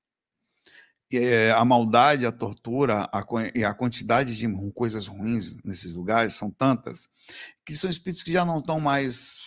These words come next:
não tem nenhum tipo de, de utilidade, são jogados nesses lugares, eles estão meio entre gritando, é, baixinho, chorando, as peda-, eh, você vai pisando, você pisa, você não sabe se tá pisando em osso, em cabeça, em mistura de sangue com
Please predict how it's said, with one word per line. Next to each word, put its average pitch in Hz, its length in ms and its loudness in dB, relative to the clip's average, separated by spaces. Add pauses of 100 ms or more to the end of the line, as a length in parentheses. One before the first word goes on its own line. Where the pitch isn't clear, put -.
não 120 260 2
tem 127 140 0
nenhum 127 320 2
tipo 117 380 -4
de, 98 400 -6 (180)
de - 100 -16
utilidade, 113 800 2 (480)
são 180 300 2
jogados 143 480 4
nesses 135 320 -2
lugares, 135 800 4
eles 143 220 0
estão 143 340 -2
meio 120 380 2
entre 143 500 -2 (240)
gritando, 143 840 2 (400)
é, 98 420 -2 (420)
baixinho, 127 720 0
chorando, 127 640 0 (380)
as 120 200 -2
peda-, 131 380 4
eh, 135 80 4
você 131 160 0
vai 147 140 4
pisando, 117 800 -2
você - 140 -8
pisa, 113 260 -8
você 131 80 -8
não 139 60 0
sabe 127 180 -2
se - 60 -14
tá 117 80 -2
pisando 107 260 -6
em 104 60 -4
osso, 135 360 -2
em 120 60 -4
cabeça, 113 640 -2
em 107 140 -6
mistura 101 640 -4
de 101 220 -4
sangue 110 420 -4
com 92 240 -12